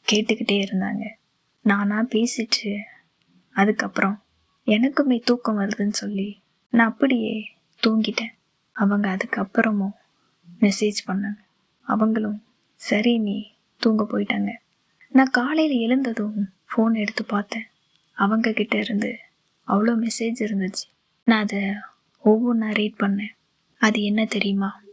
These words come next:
உனக்கு எப்போ என்ன பேசணும்னாலும் நான் இருக்கேன், நீ என்கிட்ட பேசலாம். நான் உன்கிட்ட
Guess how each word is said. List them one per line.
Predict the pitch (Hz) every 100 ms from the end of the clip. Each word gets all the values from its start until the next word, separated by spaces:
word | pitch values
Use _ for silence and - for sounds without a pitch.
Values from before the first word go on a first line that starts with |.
| _ _ _
உனக்கு | 240 240 - 214 214 220 - _ _ _ -
எப்போ | 214 - 220 214 _ - _ _ _
என்ன | - 226 247 254
பேசணும்னாலும் | 214 226 - 220 202 190 190 202 214 _ _ _ _ _
நான் | 214 202 196
இருக்கேன், | 208 220 - 202 214 _ _ _ _
நீ | 254 262
என்கிட்ட | 254 254 254
பேசலாம். | 254 240 247 214 208 214 _ _ _ _ _ _
நான் | 202 196 208 - _ _ _ _ _
உன்கிட்ட | 214 208 214 -